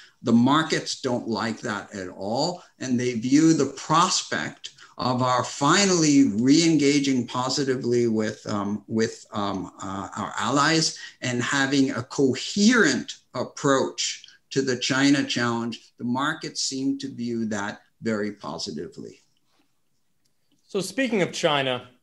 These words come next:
Speaker 2: I wanna close, uh, with a couple, couple questions on China that I'll, I'll sort of weave into one, is that you're a, a great student of China. You study the Belt and Road Initiative, the Asian Infrastructure Bank.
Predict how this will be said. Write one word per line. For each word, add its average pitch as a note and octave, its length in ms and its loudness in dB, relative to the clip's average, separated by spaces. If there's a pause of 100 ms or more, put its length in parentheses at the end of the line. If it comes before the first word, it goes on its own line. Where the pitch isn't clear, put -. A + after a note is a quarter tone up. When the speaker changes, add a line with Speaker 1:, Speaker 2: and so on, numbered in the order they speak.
(240)
Speaker 2:
I E3 80 2
wanna F3+ 200 4
close, D#3+ 540 4
uh, C#3+ 280 2
with C#3 180 0
a C3 40 -12
couple, D3 380 0 (160)
couple D3 240 2
questions C3+ 540 -2
on B2+ 160 -4
China B2+ 380 -2
that C3 120 2
I'll, C3 220 4
I'll C#3 100 -2
sort E3 240 0
of B2+ 140 0
weave D3 280 0
into C3 300 -4
one, B2 300 -2
is A#2+ 120 -6
that B2 140 -2 (380)
you're G#3+ 260 6
a, D3+ 280 2
a C#3 40 2
great D3+ 300 2
student D3+ 500 2
of C3+ 240 0
China. C3 380 0
You B2+ 160 -4
study D3+ 260 2
the C3+ 100 0
Belt C#3+ 260 2
and C#3 80 -6
Road C#3 200 4
Initiative, C3+ 580 -2
the B2+ 260 -8 (340)
Asian D3+ 300 0
Infrastructure C#3 680 -2
Bank. C3 440 -2